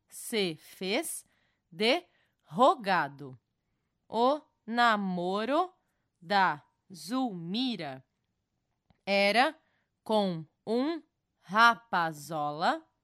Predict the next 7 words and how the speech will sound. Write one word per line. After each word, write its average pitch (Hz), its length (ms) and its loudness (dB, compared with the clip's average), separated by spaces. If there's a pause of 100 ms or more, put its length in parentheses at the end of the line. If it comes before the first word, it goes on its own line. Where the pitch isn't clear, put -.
(640)
magro, 175 800 -4 (680)
de 208 340 -2 (400)
lunetas, 233 1120 -2 (800)
bigode 175 1040 -4 (380)
louro, 180 640 -4 (920)
bem 233 480 -2 (380)
vestido, 190 1120 -6